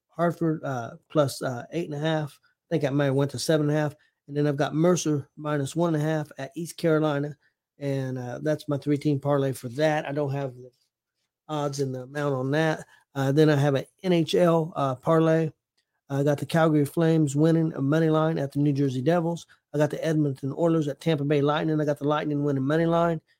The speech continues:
Then I have the Minnesota Wild winning money line at the L A Kings. Ten dollar bet worth sixty-two seventy,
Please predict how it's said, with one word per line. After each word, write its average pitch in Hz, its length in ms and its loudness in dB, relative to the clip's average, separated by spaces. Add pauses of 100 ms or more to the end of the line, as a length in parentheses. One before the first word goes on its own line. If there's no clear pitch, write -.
(200)
Then 151 140 0
I 151 40 2
have 139 220 0
the 135 60 -2
Minnesota 147 640 2
Wild 151 420 0
winning 143 260 0
money 151 180 2
line 151 260 -2
at 139 200 -10
the 117 220 -10
L 147 140 -2
A 135 100 -2
Kings. 175 460 0
Ten 175 180 0
dollar 156 240 4
bet 156 320 -2
worth 147 240 -2
sixty-two 156 560 -6
seventy, 165 480 -4